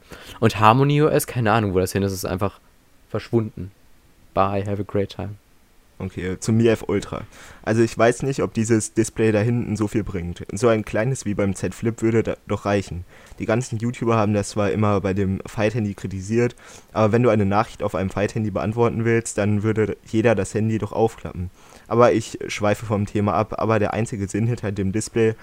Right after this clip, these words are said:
Speaker 2: ist doch nur, dass die Hauptkamera-Selfie-Funktion, ist doch nur die Hauptkamera-Selfie-Funktion.
Speaker 1: Ja.
Speaker 2: Bei den Rest macht man doch sowieso auf der Vorderseite. Warum baut man nicht gleich eine Ultraweitwinkelkamera als Vor-,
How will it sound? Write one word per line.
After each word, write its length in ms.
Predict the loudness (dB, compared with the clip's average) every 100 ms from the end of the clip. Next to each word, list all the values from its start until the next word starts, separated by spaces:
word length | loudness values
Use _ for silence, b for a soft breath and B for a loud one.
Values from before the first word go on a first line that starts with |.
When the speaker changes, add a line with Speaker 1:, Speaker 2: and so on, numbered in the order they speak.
| B B B
Speaker 2:
ist 160 | -2 -2
doch 120 | 2
nur, 160 | 2
dass 140 | 2 0
die 100 | 0
Hauptkamera-Selfie-Funktion, 1800 | 0 -2 -18 -8 -2 2 2 0 2 0 0 -6 -6 -6 -2 0 2 0 -2 _ -20 _ -10
ist 160 | -6 -2
doch 140 | 0
nur 140 | 0
die 80 | 0
Hauptkamera-Selfie-Funktion. 1200 | 0 0 0 0 0 -2 -4 -4 -6 -4 0 0 -2
Speaker 1:
Ja. 140 | -6 -8 -2
Speaker 2:
Bei 80 | 2
den 160 | 4
Rest 360 | 4 2 0 -2
macht 180 | -2 0
man 140 | -2
doch 200 | 0 -2 -8
sowieso 380 | -6 -4 0 2
auf 80 | 0
der 100 | -2
Vorderseite. 540 | -4 -2 -2 -2 -4
Warum 180 | -4 -2
baut 180 | 0 0
man 300 | 2 0 -2 B B B B
nicht 220 | -4 -4
gleich 280 | 2 2 2
eine 340 | 0 2 2 -2 -2
Ultraweitwinkelkamera 1300 | -2 0 0 0 0 -2 -4 -4 -2 0 0 -2 -2 -8 _ _ -20 _ _ _ _
als 300 | 0 0 -2
Vor-, 240 | -2 -2